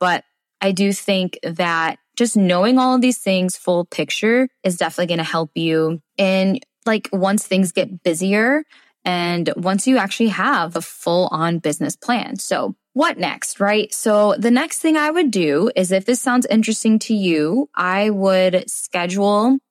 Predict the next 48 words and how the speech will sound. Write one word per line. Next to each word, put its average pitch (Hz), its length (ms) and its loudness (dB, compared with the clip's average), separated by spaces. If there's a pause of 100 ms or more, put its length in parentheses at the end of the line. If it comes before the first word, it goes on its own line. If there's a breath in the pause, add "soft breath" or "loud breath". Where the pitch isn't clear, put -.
(240)
your 170 220 2
next 165 760 -4
C - 400 -2
E 226 40 2
O 277 120 2
day, 196 300 -4 (280)
your 226 100 0
first - 460 -4
one, - 220 -4
if - 160 -8
it 196 80 -2
is, 190 320 -4 (440 loud breath)
into 202 200 2
your 208 120 2
schedule. 170 500 -6
Like, 185 240 -2
some 202 300 -2
people 311 560 2
like 202 260 0
to - 80 -6
do 196 160 2
it 185 100 2
at 165 180 -6
the - 180 -6
end 170 400 0
of 208 120 -2
the 220 100 2
month 233 360 2
or 175 80 -2
the 165 200 -2
end 165 200 0
of 180 80 -2
a 185 60 2
quarter 208 640 0
and 180 220 0
make 175 200 -2
sure 185 320 0
that 170 140 -4
they 180 100 0
implement 170 600 -4
all 170 200 0
of 180 100 -2
these 180 200 0
things 170 320 -4
into 165 220 -8
the 156 100 -4
next 160 480 -6
quarter. 277 480 0